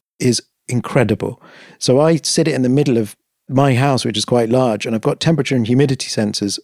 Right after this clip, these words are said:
at the far corners of the house, and it collects via Bluetooth Low Energy.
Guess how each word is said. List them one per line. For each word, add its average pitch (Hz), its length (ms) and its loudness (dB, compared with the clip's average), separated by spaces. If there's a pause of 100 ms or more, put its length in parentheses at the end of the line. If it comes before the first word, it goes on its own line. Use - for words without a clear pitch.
at 120 180 -6
the 117 60 -4
far 127 320 2
corners 131 380 0
of 101 100 -6
the 107 100 -4
house, 120 440 -2 (720)
and 120 340 2 (140)
it 151 180 -4
collects 156 360 0
via 120 240 2
Bluetooth 131 440 0
Low 120 180 2
Energy. 135 520 -2